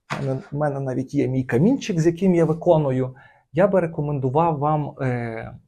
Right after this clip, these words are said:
знайти якийсь камінчик. Можливо, ви будете в якихось гарних місцях, десь, де є такі м-, можливість пошукати, знайти собі такий гарний камінчик,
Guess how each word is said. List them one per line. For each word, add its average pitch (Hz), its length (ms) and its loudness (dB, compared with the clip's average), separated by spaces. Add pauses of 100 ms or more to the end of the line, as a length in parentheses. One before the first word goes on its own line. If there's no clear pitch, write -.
(220)
знайти 143 600 2 (600)
якийсь 160 320 -6
камінчик. 190 500 -2
Можливо, 175 320 2
ви 151 100 2
будете 151 360 0
в 120 40 -2
якихось 117 340 -8
гарних 127 400 -4
місцях, 185 540 -2
десь, 127 200 -2
де 120 140 -6
є 123 180 -4
такі 113 380 -8
м-, 120 280 -6
можливість 139 760 -2 (400)
пошукати, 156 560 0
знайти 131 280 -4
собі 120 200 -8
такий - 240 -8
гарний 131 320 -2
камінчик, 190 600 -4